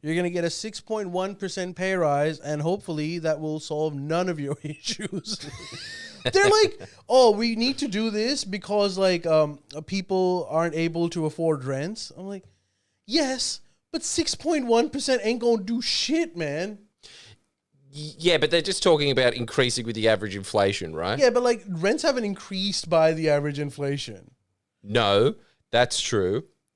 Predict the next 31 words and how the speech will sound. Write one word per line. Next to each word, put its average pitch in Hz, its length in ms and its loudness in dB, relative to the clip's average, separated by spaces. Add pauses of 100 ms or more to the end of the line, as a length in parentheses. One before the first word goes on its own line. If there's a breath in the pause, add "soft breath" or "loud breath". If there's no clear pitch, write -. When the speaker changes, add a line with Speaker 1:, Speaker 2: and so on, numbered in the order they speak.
(1400)
Speaker 2:
No, 90 220 -2 (160)
Speaker 1:
It's, 185 140 -2
Speaker 2:
that's, 190 220 -2
Speaker 1:
it's, 220 120 2
Speaker 2:
<laughs> - 60 2
Speaker 1:
it's - 360 6
gone 269 300 8
Speaker 2:
that's 226 40 6
Speaker 1:
up. 233 300 6
Speaker 2:
true. 370 220 0
But - 320 0 (360 loud breath)
what? 269 420 4
You're 277 100 2
gonna 294 280 6
increase 226 640 4
everyone's 196 760 4 (140)
re-, 170 340 4 (100)
uh, 165 280 8 (960)
payments 160 500 2
by 151 200 6
what? 143 300 6
Like, 135 320 4
sixty - 600 -2
percent? 147 400 4
Speaker 1:
Jordan, 285 280 4
just 330 220 -2
remember 226 680 0
where 185 220 0
we're 190 200 0
at 190 300 0
now. 147 500 -4